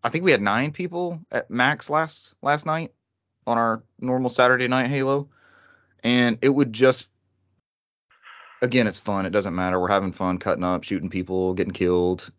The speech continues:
crazy warthog moments, all that kind of stuff. It would be fun to not have to play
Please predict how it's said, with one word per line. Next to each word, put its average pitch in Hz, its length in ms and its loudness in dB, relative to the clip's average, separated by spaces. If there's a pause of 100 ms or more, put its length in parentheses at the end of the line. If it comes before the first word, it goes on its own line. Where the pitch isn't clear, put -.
(160)
crazy 110 320 4
warthog 95 420 4
moments, 90 320 -2
all 87 100 2
that 90 100 0
kind 87 140 -6
of - 40 -10
stuff. 82 220 -4 (420)
It 120 60 2
would 127 160 8
be 127 80 4
fun 131 320 4
to 123 120 -2
not 120 200 4
have 113 180 2
to 113 60 -2
play 101 580 2